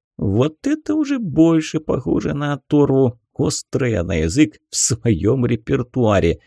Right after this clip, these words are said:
«Не хочешь взять к себе несколько человек в мастерскую? Совсем скоро нам может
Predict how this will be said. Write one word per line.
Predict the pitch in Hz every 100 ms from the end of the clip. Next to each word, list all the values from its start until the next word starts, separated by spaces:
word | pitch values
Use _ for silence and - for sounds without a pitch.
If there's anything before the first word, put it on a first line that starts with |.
| _ _ _ _ _ _ _
«Не | 104 113 110
хочешь | - 214 - 101 -
взять | 92 87 147 175
к | -
себе | - 151 151
несколько | 143 156 - 110 101 95
человек | - 101 135 139 -
в | 92
мастерскую? | 95 101 - 113 135 - - 76 82 -
Совсем | - - 87 - 90 78
скоро | - 139 104
нам | 82 90
может | 98 95 87